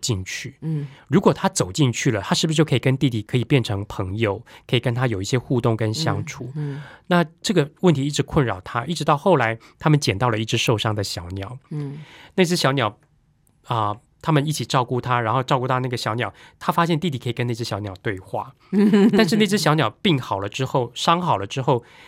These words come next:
Speaker 1: 他却一直想要飞出窗外，却被困在这个，
Speaker 2: 嗯，嗯。嗯，
Speaker 1: 他们家的这个世界里面。
Speaker 2: 嗯。是。
Speaker 1: 所以后来他们决定放他走了。那当然那个弟弟的情绪反应非常的强烈，会打头啊，
Speaker 2: 嗯。
Speaker 1: 会尖叫。
Speaker 2: 嗯。
Speaker 1: 而那个时候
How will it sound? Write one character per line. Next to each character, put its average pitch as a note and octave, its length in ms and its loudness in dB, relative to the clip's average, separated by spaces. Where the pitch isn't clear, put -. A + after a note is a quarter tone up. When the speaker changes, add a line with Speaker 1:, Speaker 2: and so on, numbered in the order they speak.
Speaker 1:
他 F#3+ 120 0
却 F3+ 160 2
一 F3 120 0
直 D3+ 100 0
想 A2+ 160 -2
要 A2+ 100 0
飞 A#2+ 200 0
出 A#2+ 160 0
窗 A2+ 320 -2
外， A2+ 160 0
却 - 120 -4
被 B2+ 140 0
困 D3 380 2
在 B2+ 180 0
这 A#2 100 -6
个， G#2+ 120 -2
Speaker 2:
嗯， - 80 -16
嗯。 D#3 160 -4
嗯， - 20 -12
Speaker 1:
他 D#3+ 140 2
们 D3+ 120 4
家 C#3 220 0
的 C3+ 80 -2
这 A#2 140 -4
个 A#2 80 0
世 - 200 -2
界 A2+ 220 -2
里 G2 140 -8
面。 G#2+ 120 -6
Speaker 2:
嗯。 C3 60 -12
是。 D3 40 -12
Speaker 1:
所 E3 180 4
以 C#3 260 2
后 G3 200 2
来 B2 200 4
他 D#3 100 2
们 C#3+ 100 6
决 B2+ 120 -4
定 B2+ 120 2
放 A#2+ 160 -4
他 G#2+ 160 -4
走 B2+ 280 -8
了。 C#3+ 160 -14
那 D3+ 80 -2
当 D#3+ 140 0
然 C#3+ 100 2
那 C#3+ 80 0
个 C3+ 80 0
弟 C#3+ 140 -2
弟 A#2 100 -4
的 G2+ 60 -6
情 - 200 -6
绪 C#3 120 -4
反 G2+ 200 -8
应 A2+ 80 -6
非 C#3+ 300 -2
常 B2+ 160 -4
的 G2+ 100 -6
强 F#2 300 -10
烈， A2 180 -6
会 D3 140 2
打 B2 240 -2
头 G2 260 -4
啊， G#2+ 140 4
Speaker 2:
嗯。 - 20 2
Speaker 1:
会 C3 160 0
尖 A#2 300 -2
叫。 G#2+ 280 -4
Speaker 2:
嗯。 D3 220 -10
Speaker 1:
而 C3+ 80 4
那 G3+ 120 4
个 E3+ 80 2
时 D3 140 -2
候 C3+ 260 2